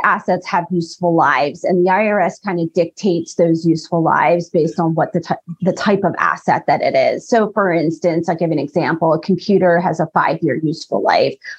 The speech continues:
whereas maybe, um, office furniture has a seven use-, seven-year useful life. Now, the I R S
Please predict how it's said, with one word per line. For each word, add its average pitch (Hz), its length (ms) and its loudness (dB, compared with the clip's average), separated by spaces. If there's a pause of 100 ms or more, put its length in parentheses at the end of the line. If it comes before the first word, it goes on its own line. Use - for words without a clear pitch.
(260)
whereas 202 420 4
maybe, 190 440 4
um, 180 360 0
office - 500 -2 (120)
furniture 202 540 0
has 175 280 0
a 175 60 0
seven 170 560 0
use-, - 320 -4 (180)
seven-year 180 480 4
useful 160 460 0
life. - 260 0 (480)
Now, 208 520 2
the 220 160 4
I 262 160 2
R 277 160 2
S 226 280 0